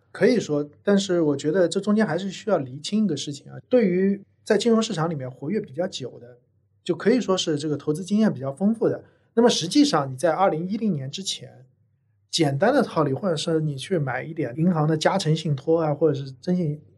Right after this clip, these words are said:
那百分之十五以上是很容易拿到的。但实际上对于大多数的人来说，其实他们的预期并不应该定得这么高。银行如果接下来，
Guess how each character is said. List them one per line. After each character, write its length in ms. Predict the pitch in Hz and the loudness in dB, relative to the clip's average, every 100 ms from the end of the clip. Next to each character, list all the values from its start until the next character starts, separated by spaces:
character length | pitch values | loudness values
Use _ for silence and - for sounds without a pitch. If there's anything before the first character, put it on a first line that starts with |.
| _ | _
那 140 | 190 180 | 0 2
百 220 | 165 127 | 0 -6
分 100 | 123 | -2
之 60 | 196 | -2
十 220 | - 156 | -2 -2
五 140 | 202 | -4
以 120 | 160 117 | -4 -6
上 180 | 147 | -6
是 80 | 131 | -6
很 140 | 135 127 | -10 -8
容 120 | 151 | -4
易 40 | |
拿 160 | 156 120 | -4 -4
到 180 | 120 110 | -8 -10
的。 60 | - _ _ _ _ _ | -16 _ _ _ _ _
但 160 | 277 | 2
实 160 | 233 190 | 2 2
际 160 | 254 302 | 4 4
上 260 | 156 131 - _ _ | 4 0 -8 _ _
对 120 | 277 | 0
于 100 | 196 | 0
大 280 | 196 311 247 | 0 0 0
多 200 | 170 196 | 0 -2
数 180 | 190 202 | 2 2
的 80 | 127 | 2
人 140 | 123 | -2
来 120 | 127 | -10
说， 220 | - - - | -18 -20 -6
其 220 | - 175 | 0 2
实 140 | 208 196 | 2 2
他 160 | - | 2
们 120 | 185 | 4
的 60 | 190 | 4
预 100 | 156 | 2
期 160 | - 151 | 0 0
并 220 | 220 151 | 4 4
不 140 | 151 | 4
应 180 | 156 160 | 2 2
该 140 | 156 151 | 2 0
定 200 | 147 120 | -2 -6
得 80 | |
这 120 | - 123 | -8 -10
么 60 | 110 | -10
高。 280 | - - _ _ _ _ _ _ - | -16 -18 _ _ _ _ _ _ 2
银 180 | 214 | 2
行 240 | 262 175 175 | 4 2 4
如 120 | 180 | 2
果 140 | 190 | 4
接 140 | 151 170 | 2 0
下 140 | 170 | 0
来， 220 | 127 120 | -2 -2